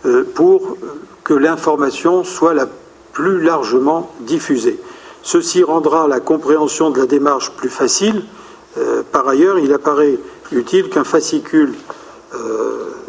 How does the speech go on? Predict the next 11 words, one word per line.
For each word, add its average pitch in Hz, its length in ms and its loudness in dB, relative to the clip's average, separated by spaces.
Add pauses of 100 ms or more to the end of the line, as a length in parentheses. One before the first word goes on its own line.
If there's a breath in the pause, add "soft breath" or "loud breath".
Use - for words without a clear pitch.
(440)
explicitant 156 680 -2
les 123 200 2
obligations 139 520 2
créées 139 300 0
par 139 180 -4
ce - 120 -2
document 135 540 -2 (360 loud breath)
soit 160 260 0
rédigé 147 760 0
par 139 180 0
l'État 143 420 2